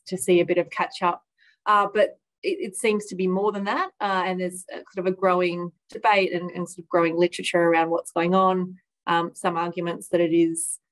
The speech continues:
um, generosity of income supports has enabled people to leave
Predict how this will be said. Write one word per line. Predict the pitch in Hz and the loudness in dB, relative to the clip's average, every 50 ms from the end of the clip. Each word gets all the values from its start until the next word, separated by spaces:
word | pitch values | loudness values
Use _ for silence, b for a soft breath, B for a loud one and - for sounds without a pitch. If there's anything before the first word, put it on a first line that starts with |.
| _ _ _ - | _ _ _ -10
um, | - 165 165 - - - _ - | -8 -8 -8 -8 -12 -10 _ -2
generosity | 185 170 170 170 165 160 - 175 175 170 | 0 0 0 -2 -4 -2 2 4 6 6
of | 170 156 160 160 - - - _ - | 4 2 0 -8 -14 -20 -14 _ -2
income | 220 208 208 208 202 | 0 0 2 0 -2
supports | 190 214 196 - 196 196 190 185 - - - | -2 -4 -4 -2 0 0 0 0 -2 -4 -8
has | 185 180 170 170 - - - | -8 -6 -6 -8 -10 -8 -4
enabled | 180 180 180 180 175 180 180 | 0 0 2 2 2 2 0
people | 180 185 180 175 175 170 160 | 0 -2 -4 -2 -2 -2 -2
to | - 180 | -2 -2
leave | 165 175 170 170 175 165 | -2 0 2 2 0 0